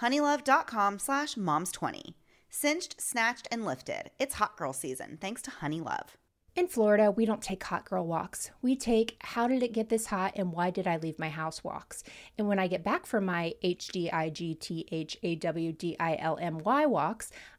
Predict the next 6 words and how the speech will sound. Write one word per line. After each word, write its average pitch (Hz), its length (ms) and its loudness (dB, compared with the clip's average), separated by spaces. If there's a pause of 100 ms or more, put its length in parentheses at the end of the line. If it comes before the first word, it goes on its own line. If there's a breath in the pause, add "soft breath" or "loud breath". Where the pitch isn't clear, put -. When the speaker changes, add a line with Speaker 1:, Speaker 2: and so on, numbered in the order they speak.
Speaker 2:
I 269 200 2
am 247 280 2
craving 196 640 2
some - 200 -6
hydration. 147 640 -6 (360 loud breath)
Thankfully, 240 560 0